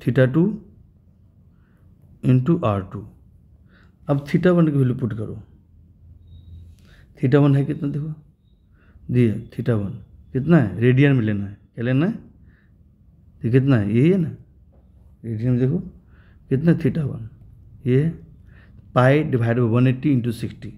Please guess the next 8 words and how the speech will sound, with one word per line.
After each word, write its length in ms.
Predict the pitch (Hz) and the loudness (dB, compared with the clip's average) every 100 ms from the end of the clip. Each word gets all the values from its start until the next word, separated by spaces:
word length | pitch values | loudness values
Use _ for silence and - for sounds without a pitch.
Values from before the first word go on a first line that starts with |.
| - - - | -20 -20 -18
कितना 240 | 110 127 | -8 -2
है, 120 | 160 196 - - - - - - - - - - - | -2 -2 -8 -20 -20 -20 -20 -20 -20 -20 -20 -20 -4
पाई 340 | 110 101 120 185 - - - - - - - - - - | -2 0 0 -4 -8 -20 -20 -20 -20 -20 -20 -20 -20 -10
divided 420 | 85 113 113 120 | -2 0 2 2
by 80 | 143 170 - - - - - - - - | 0 -2 -8 -20 -20 -20 -20 -20 -20 -12
one 180 | 123 127 | 0 2
eighty 240 | 127 127 156 139 | 2 0 0 0
into 260 | 127 160 | 0 0